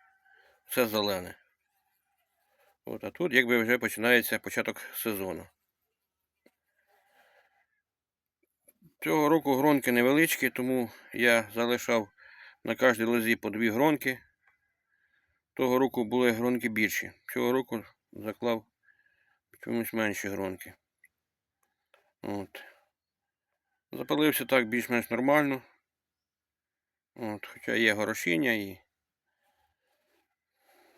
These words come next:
осипання завязі. Але більш-менш нормально.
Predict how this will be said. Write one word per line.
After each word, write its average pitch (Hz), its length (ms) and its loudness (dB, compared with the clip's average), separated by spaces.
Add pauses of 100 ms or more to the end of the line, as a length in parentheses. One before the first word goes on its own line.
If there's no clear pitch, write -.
(680)
осипання 135 580 -6
завязі. 113 520 -2 (1900)
Але 131 280 0
більш-менш 117 460 -2
нормально. 101 500 -4